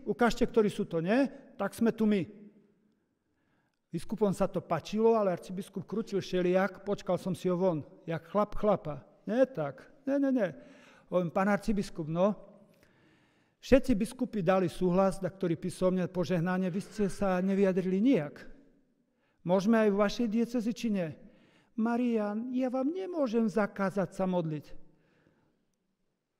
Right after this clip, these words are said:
Dobrá diplomatická odpoveď, ale nejasná. Áno či nie? Opakujem, ja nemôžem zakázať sa vám modliť. Vyhýbavo hovoríte, pán arcibiskup.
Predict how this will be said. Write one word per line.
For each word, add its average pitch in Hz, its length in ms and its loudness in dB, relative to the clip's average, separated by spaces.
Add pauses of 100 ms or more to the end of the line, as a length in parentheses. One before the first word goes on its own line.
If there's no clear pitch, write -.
(180)
Dobrá 185 460 0
diplomatická 190 800 0
odpoveď, 185 640 -2
ale 185 160 -2
nejasná. 185 640 -2 (640)
Áno 262 260 4
či 247 160 0
nie? 185 220 0 (480)
Opakujem, 233 800 0
ja 269 200 4
nemôžem 320 600 0
zakázať 208 640 0
sa 202 160 -2
vám 185 180 2
modliť. 151 340 -4 (520)
Vyhýbavo 196 560 2
hovoríte, 147 480 -4
pán 156 200 -4
arcibiskup. 143 600 -10